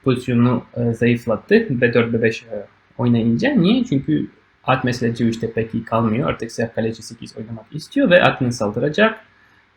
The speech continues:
E, C dört iki karesi biraz zayıf. O kadar kolay değil. Şu piyon mesela B beşte değil ve B ikide olsaydı, evet beyazın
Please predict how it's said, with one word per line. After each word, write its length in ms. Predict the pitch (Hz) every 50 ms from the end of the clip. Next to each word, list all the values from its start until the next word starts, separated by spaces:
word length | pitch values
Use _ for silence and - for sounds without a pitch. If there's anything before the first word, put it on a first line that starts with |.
| _ -
E, 40 | 127 127 123 120 120 120
C 180 | - 127 120
dört 180 | 127 120 120 -
iki 200 | 117 - 180 180
karesi 380 | - 160 143 135 135 - 127
biraz 260 | 120 120 120 113 113 113
zayıf. 240 | 110 104 104 104 - _ _ _ _ _ _ _ _ _ -
O 120 | 151 143
kadar 320 | - 156 147 131 120 - -
kolay 300 | 120 110 101 104 - -
değil. 140 | - 87 - _
Şu 220 | - - 190 185
piyon 180 | - 165 147 139
mesela 400 | 127 123 120 - 120 117 110 107 - - _ _ _ -
B 100 | 131 123
beşte 340 | 131 131 - - 147 139 127
değil 220 | 127 151 156 143
ve 160 | 139 123 120
B 80 | 131 135
ikide 340 | 139 139 139 135 120 120 -
olsaydı, 720 | - 113 113 - - 123 107 101 107 131 190 294 339 - - _ _ _
evet 300 | 196 190 147 110 107 -
beyazın 400 | 113 117 117 123 151 151 - -